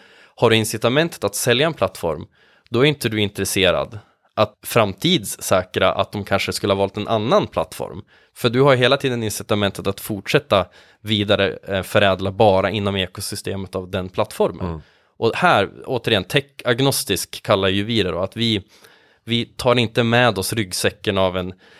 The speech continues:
Speaker 1: stor plattform eller ett stort system på det sättet, utan vi,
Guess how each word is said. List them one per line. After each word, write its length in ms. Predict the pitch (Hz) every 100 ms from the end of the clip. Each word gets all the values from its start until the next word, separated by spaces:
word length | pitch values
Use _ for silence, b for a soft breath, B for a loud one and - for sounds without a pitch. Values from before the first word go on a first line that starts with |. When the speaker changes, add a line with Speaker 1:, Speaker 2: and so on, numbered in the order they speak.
| b
Speaker 1:
stor 220 | - 104
plattform 720 | 95 - 113 - - 135 110 92
eller 140 | 90
ett 120 | 85
stort 180 | - 101
system 480 | - 101 - 120 90
på 80 | 85
det 100 | 87
sättet, 320 | 139 - -
utan 260 | 73 92
vi, 300 | 101 117 104